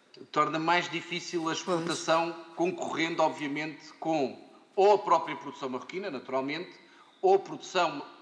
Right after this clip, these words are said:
Speaker 1: de outros países que não tenham estas barreiras.
Speaker 2: Claro, que não tenham essas taxas.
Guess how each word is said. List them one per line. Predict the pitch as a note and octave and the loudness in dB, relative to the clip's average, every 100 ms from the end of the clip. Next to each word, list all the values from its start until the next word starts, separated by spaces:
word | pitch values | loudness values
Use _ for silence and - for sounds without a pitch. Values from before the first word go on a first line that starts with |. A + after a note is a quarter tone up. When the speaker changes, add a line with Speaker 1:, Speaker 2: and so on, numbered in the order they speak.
| - | -20
Speaker 1:
de | C3+ D#3+ | -8 -4
outros | E3+ - | -4 -6
países | - E3+ E3 G3 - | -4 -2 -2 -4 -4
que | F3+ | -2
não | F#3 | -2
tenham | F3+ F3 F3+ | 0 0 0
estas | F3 - D#3+ | -4 -8 -6
barreiras. | E3+ G3 F#3 | 2 6 6
Speaker 2:
Claro, | F3+ | 4
que | F3 | 2
não | F#3 F#3 | 2 4
tenham | F#3+ F#3+ | 4 4
essas | F#3+ G3 - | 4 2 0
taxas. | G3 F3 - D#3+ - | 0 0 -2 -6 -10